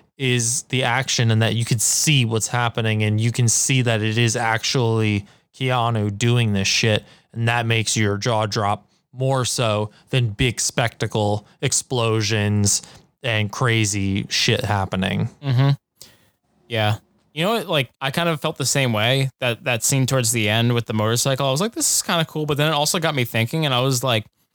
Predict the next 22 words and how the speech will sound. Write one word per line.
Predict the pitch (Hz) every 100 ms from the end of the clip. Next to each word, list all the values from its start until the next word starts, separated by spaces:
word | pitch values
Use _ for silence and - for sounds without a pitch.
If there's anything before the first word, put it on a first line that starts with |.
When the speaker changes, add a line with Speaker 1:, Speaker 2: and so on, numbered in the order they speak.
| _ _ _ - _ _ _
Speaker 2:
"There | 131 170
is | 175
a | 156
scene | - 175 151
with | 131
Trinity | - 143 139
on | 135
the | 127
Ducati, | 120 113 131 131 127
though, | 117 117
and, | 113 107 -
and | - 147 120 -
the | 143
second | - 147 - 120
one | 110 107
that's | 107 131
way | 123 120 117
better | 117 117 117
than | 160
<laughs> | 196
this, | - 214
though." | - 208 - 226